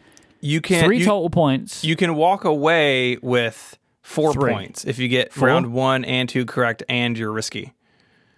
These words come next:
Speaker 2: Right. But you can then also lose. You,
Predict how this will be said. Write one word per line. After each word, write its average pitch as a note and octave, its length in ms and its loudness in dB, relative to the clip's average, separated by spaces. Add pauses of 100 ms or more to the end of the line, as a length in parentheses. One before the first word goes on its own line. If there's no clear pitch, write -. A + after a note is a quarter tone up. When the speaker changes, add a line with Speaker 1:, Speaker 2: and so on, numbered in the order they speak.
(120)
Speaker 2:
Right. A2+ 280 0 (220)
But D#3 300 2
you B2+ 140 -2
can C3 240 0
then B2 160 2
also A#2+ 380 0
lose. A2+ 720 -2
You, A2+ 120 -2